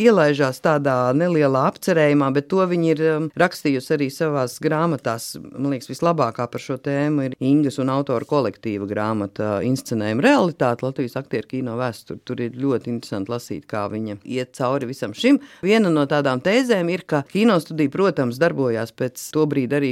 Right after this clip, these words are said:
Holivudā populārās studiju sistēmas. Tas nozīmē, ka svarīgs un filmas ražošanas procesa centrā ir nevis režisors kā autors, bet ražošanas sistēma ar producēšanu, ko tolaik tā nesauca, bet ar socialistiskā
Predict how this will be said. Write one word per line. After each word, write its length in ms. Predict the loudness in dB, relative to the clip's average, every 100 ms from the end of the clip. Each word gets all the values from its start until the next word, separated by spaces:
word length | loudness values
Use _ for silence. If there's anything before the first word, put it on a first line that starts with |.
| -2
Holivudā 480 | 0 0 0 -2 -2
populārās 640 | -4 -4 -2 0 0 -2 -6
studiju 400 | -4 -4 -4 -4
sistēmas. 640 | -4 0 2 4 2 -2
Tas 220 | -8 -4 -2
nozīmē, 560 | 0 0 -2 -4 -8
ka 160 | -6 -6 -6
svarīgs 720 | -8 0 2 2 0 -4 -4
un 140 | -4 0
filmas 400 | 4 4 4 4
ražošanas 520 | 4 2 -2 -4 0
procesa 440 | -2 0 -6 -6
centrā 500 | 2 4 4 4 4 4
ir 100 | 4
nevis 460 | 2 2 -4 -10 -10
režisors 600 | -4 -2 -2 -4 -6 0
kā 100 | 2
autors, 580 | 4 4 4 4 4 2 -2
bet 180 | -2 -2 2
ražošanas 560 | 4 4 0 0 -2
sistēma 600 | -2 -4 2 4 4 0 -2
ar 180 | -2 -2 0
producēšanu, 680 | 0 0 0 0 0 0 0
ko 100 | -2
tolaik 340 | -2 -2 -2 -4
tā 140 | -6
nesauca, 480 | -4 -2 0 0 -4
bet 260 | -10 -10 -10
ar 80 | -14
socialistiskā 880 | -12 -14 -8 -6 -6 -8 -12 -6 -4